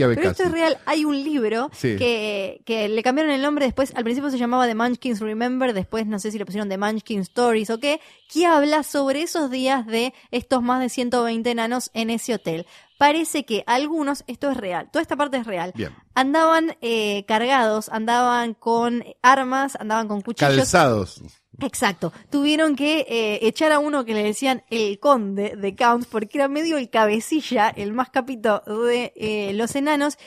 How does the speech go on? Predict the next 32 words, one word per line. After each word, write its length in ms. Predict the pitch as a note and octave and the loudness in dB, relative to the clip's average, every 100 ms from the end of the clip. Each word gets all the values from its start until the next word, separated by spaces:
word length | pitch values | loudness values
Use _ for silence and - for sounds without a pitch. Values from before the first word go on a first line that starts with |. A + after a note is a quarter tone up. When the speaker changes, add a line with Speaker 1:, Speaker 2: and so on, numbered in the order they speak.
| - - | -20 -10
Speaker 1:
Hubo, 300 | C#4 D4 C#4 F#3+ | -2 2 0 0
hacían 260 | - D#4 | -2 0
orgías 500 | C4+ A#3 D#4+ D4+ C4 - | 0 0 -2 0 0 -2
porque, 320 | G#3+ A3+ G#3+ - | -6 -4 -6 -2
para 180 | A3 A#3 | -2 0
colmo, 220 | E4 F4 | 0 0
los 140 | C4+ | 2
Speaker 2:
Porque 140 | C#3+ B3 | 2 2
el 60 | |
Speaker 1:
tenían 260 | D#3+ F3+ G3+ | 4 4 4
Speaker 2:
enano, 260 | F3 D3+ D3+ | 4 4 2
esto 200 | D3 D3+ | -2 -4
es 100 | - | -2
importante 480 | A#2 G#2 B2 C3+ B2 | -4 -2 -4 -2 -2
decirlo. 460 | A2+ - F#2+ E2 F#2+ | -2 -4 -4 -4 -6
Speaker 1:
Sí, 200 | A3+ G#3 | -6 -6
me 100 | A3+ | -6
gustan 240 | - D4+ | -4 -6
lo-, 100 | A#3 | -6
los 180 | A#3 F#3+ | -6 -6
calutips, 640 | G#3 G3+ G3 B3+ - - - | -6 -8 -8 -10 -12 -16 -12
eh, 140 | F#3 | -12
a 100 | A3 | -10
ver. 120 | A#3+ D3 | -8 -4
Speaker 2:
No, 100 | C#3 | -4
el 80 | - - - - A2+ | -6 -16 -16 -6 -2
Speaker 1:
Sí. 40 | B2 | 0
Speaker 2:
enano, 380 | D3+ F3 F#3+ | 2 2 0
digamos, 340 | D3+ C3 C#3 A#2+ | 0 0 0 0
no 60 | |
es 80 | D3 | -2
que... 200 | - G#2 | -4 -10